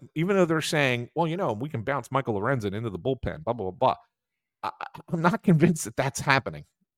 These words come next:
I really am not. If Lorenzen pitches like, I mean, look, you saw what he did yesterday,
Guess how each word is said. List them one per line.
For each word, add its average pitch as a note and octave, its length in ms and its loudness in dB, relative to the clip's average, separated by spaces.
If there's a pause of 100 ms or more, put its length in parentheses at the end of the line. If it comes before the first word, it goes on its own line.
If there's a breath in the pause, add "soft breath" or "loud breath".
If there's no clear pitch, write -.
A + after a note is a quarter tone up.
(120)
I A#2 160 2
really D3+ 320 8
am D3 80 4
not. C#3+ 280 2 (220)
If B2 180 2
Lorenzen E3+ 640 0 (100)
pitches A#3 360 0
like, F#3 200 2
I B2 40 -2
mean, B2+ 120 -2
look, C#3 160 -4
you C#3 80 -10
saw E3+ 140 0
what F3+ 120 4
he D3+ 60 -4
did C#3+ 160 0
yesterday, A2+ 560 -2